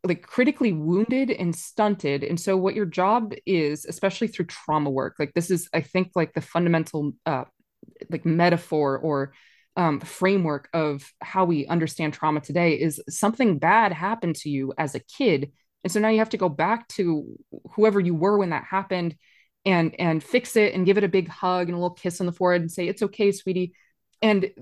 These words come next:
because this thing happened to you at that age, you have not reached your full potential.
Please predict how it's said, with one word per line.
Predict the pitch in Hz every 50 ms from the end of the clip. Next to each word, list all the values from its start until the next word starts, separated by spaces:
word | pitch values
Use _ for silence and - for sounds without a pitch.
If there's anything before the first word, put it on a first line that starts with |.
| - - 190
because | 156 214 202 - - - - 254 269 233 220
this | 196 220 202 -
thing | - - 208 196
happened | 170 170 180 185 196 190 - 190 175
to | - -
you | 170 160
at | 156 151 147
that | - 156 - - -
age, | 147 151 151 151 143 139 -
you | 170 175
have | 175 175 170 160
not | 170 160 160 - -
reached | 151 160 160 - - -
your | - 156 147
full | - - 139 135
potential. | 135 - 147 - - 139 135 - - 123 - - -